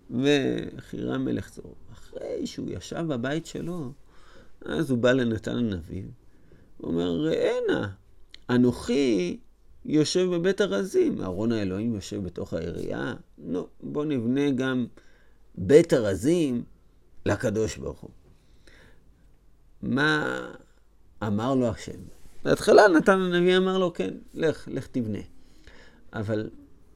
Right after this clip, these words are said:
בלילה ההוא, השם בעצם אומר לו, השם אומר לנתן, ונתן אומר לדוד, "לא, לא, לא, לא, אני לא ישבתי בבית למיום העלותי בני ישראל ממצרים ועד היום הזה.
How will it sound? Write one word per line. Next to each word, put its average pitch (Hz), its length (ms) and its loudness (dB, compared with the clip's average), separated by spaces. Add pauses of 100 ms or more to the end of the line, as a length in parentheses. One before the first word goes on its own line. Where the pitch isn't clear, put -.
(120)
בלילה 170 540 2
ההוא, 160 600 2 (600)
השם - 580 -4
בעצם 170 380 -2
אומר 120 340 -4
לו, 98 340 -4 (680)
השם 127 440 0
אומר 117 240 0
לנתן, 110 580 -2
ונתן 107 340 -8
אומר 110 180 -4
לדוד, 107 320 -4 (460)
"לא, - 200 -2
לא, 57 220 -2
לא, 65 120 0
לא, 113 160 -4 (320)
אני 98 180 -6
לא - 160 -2
ישבתי 120 400 -2
בבית 104 500 4
למיום 101 420 2
העלותי 104 840 2
בני 110 220 -2
ישראל 113 300 0
ממצרים 117 680 2
ועד 113 180 4
היום 107 240 6
הזה. 131 340 4